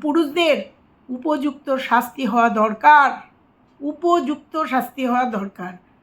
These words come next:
মেয়েরা খেলার পুতুল না, না। হয়তো টিনু এখন বুঝতে পেরেছে।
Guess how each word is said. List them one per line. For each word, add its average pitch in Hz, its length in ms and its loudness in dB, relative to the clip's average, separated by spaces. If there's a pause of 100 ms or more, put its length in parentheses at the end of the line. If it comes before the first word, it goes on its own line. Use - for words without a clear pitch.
(380)
মেয়েরা 262 400 2
খেলার 262 400 0
পুতুল 269 560 -2 (300)
না, 196 420 -2 (580)
না। 226 220 2
হয়তো 294 520 0
টিনু 269 300 0
এখন 254 360 0
বুঝতে 254 360 -4
পেরেছে। 330 460 -2